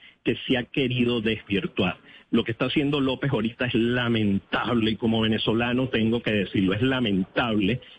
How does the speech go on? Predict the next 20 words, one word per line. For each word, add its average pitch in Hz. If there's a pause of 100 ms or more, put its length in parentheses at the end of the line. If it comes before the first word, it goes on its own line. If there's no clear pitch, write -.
(160)
Quiere 131
desmarcarse 120
de 117
una 131
situación 175 (440)
en 143
la 139
cual 226 (260)
su 139
gente 147
está 196
involucrada, 190 (360)
lamentablemente. 123 (320)
Lo 107
único 135
es 147 (120)
que 156 (300)
la 104
empresa 120 (180)
logró 120